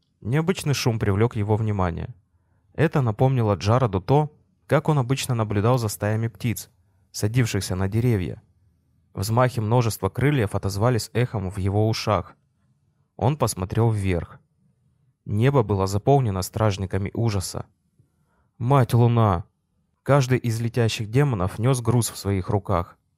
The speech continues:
Тяжёлый котёл, от которого шёл дым. Котлы были намного больше и тяжелее, чем мог поднять ночной эльф. И казалось, даже стражникам ужаса было тяжело держать их,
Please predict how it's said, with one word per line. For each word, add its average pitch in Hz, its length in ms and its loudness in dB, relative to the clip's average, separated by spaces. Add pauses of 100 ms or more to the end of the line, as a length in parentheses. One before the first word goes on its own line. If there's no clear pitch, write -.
(340)
Тяжёлый 127 440 4
котёл, 123 520 0 (220)
от - 180 -2
которого 120 440 2
шёл 104 260 0
дым. 104 340 -4 (680)
Котлы 127 340 0
были 123 220 2
намного 117 420 0
больше 113 420 0
и 92 40 -2
тяжелее, 107 600 -2 (260)
чем 113 200 0
мог 123 220 2
поднять 110 380 0
ночной 101 420 -2
эльф. 98 340 0 (520)
И - 100 -8
казалось, 113 640 -2 (380)
даже 127 340 2
стражникам 123 580 0
ужаса 135 400 2
было 104 260 2
тяжело 110 380 4
держать 104 500 0
их, 85 280 -8